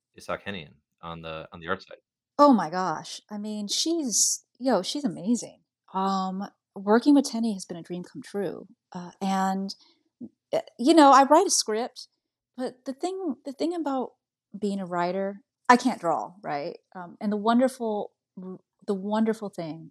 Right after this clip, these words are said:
Speaker 2: about working in comics has been collaborating with amazing, amazing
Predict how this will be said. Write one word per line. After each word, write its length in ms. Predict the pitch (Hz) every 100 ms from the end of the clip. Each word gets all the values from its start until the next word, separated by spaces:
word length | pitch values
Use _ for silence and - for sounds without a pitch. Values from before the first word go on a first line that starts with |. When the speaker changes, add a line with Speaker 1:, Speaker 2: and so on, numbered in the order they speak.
| -
Speaker 2:
about 420 | 185 180 175 175
working 300 | 185 180 180
in 60 | 170
comics 500 | - 170 165 - - - _ _ _ _
has 180 | 208 196
been 200 | - 190
collaborating 880 | - 185 180 180 180 175 175 170 175 _ _ _
with 360 | - 185 190 175 -
amazing, 720 | 185 180 185 185 180 170 -
amazing 480 | 180 170 165 165